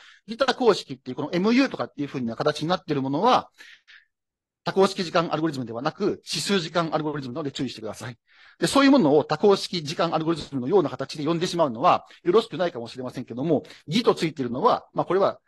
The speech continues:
ある意味で多項式ではないってことを表しているというふうに思ってほしいわけです。多項式のようなもの <laughs> と言ってるわけで、多項式ではないということです。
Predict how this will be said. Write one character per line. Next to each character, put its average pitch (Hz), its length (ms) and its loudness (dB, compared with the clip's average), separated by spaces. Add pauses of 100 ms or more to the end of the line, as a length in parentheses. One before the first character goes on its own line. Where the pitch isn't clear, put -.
あ 180 120 2
る 147 80 -4
意 - 20 -6
味 123 100 -8
で 160 80 -6
多 165 120 -8
項 185 120 4
式 - 140 -6
で 131 60 -6
は 107 60 -10
な 196 120 2
い 185 40 2
っ - 20 -10
て - 120 -14
こ 135 120 -12
と - 80 0
を 123 240 0
表 135 220 -2
し - 20 -20
て - 80 -18
い - 20 -20
る - 100 -20
と - 200 -20
い 160 60 -6
う - 20 -10
ふ - 80 -8
う 147 60 -4
に 117 40 -6
思 131 160 -2
っ 143 80 -8
て - 100 -16
ほ - 120 -12
し - 220 -6
い - 40 -18
わ 101 80 -10
け 101 100 -16
で 101 80 -16
す。 - 120 -16 (320)
多 196 80 0
項 214 160 8
式 - 220 -2
の 202 100 6
よ 233 180 8
う 170 40 6
な 135 120 4
も 117 160 -2
の 131 180 0 (300)
<laughs> - 260 -18
と 156 100 2
言 131 40 2
っ - 60 -12
て - 120 -6
る 131 140 -2
わ 139 80 2
け 127 140 -10
で、 151 160 2
多 - 180 -8
項 143 160 0
式 - 160 -8
で 101 80 -12
は 95 100 -10
な 95 100 -12
い - 80 -18
と - 180 -18 (840)
い 135 60 -8
う 131 60 -2
こ 117 80 -8
と 98 100 -8
で 101 80 -14
す。 - 140 -18